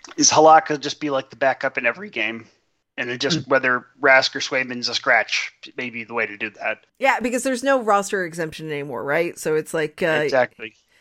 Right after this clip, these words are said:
Speaker 3: as long as you're cap compliant, you can have as many people as you want on there.
Speaker 1: 'Cause, like, I mean, Halak is not the guy that gives you the best shot of winning anymore, but, like, being a backup goaltender is a skill in unto itself, right?
Speaker 3: I mean,
Speaker 2: Mm-hmm.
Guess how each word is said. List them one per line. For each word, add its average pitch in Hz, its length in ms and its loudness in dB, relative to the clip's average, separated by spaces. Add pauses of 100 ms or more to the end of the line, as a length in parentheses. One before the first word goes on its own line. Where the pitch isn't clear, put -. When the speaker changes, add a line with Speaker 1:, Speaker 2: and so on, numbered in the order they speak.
(100)
Speaker 3:
as 180 200 -2
long 220 200 8
as 226 140 4
you're 214 140 6
cap 202 260 2
compliant, 196 540 -2
you 175 100 -6
can 180 100 -6
have 180 160 2
as 170 120 -6
many 165 180 -4
people 160 300 -2
as 156 100 2
you 156 80 -6
want 147 180 -2
on 123 120 -6
there. 113 220 -8 (260)
Speaker 1:
'Cause, 147 160 2
like, 165 180 6
I - 40 4
mean, 165 400 2
Halak 156 400 6
is 139 120 -8
not 143 240 -4
the - 100 -14 (200)
guy 127 160 2
that 175 160 -12
gives - 280 -6
you 117 60 -12
the 117 100 -12
best 120 200 -2
shot 117 200 -2
of - 60 -12
winning 117 260 -4
anymore, 123 640 0
but, 117 160 4
like, 110 320 2 (600)
being 175 200 10
a - 40 6
backup 185 420 2
goaltender 180 480 0
is 156 100 0
a 151 60 -6
skill 156 320 2
in 143 80 2
unto 143 280 -2
itself, 123 480 -2
right? 120 220 -2 (340)
Speaker 3:
I 240 80 6
mean, - 120 6
Speaker 2:
Mm-hmm. 262 40 0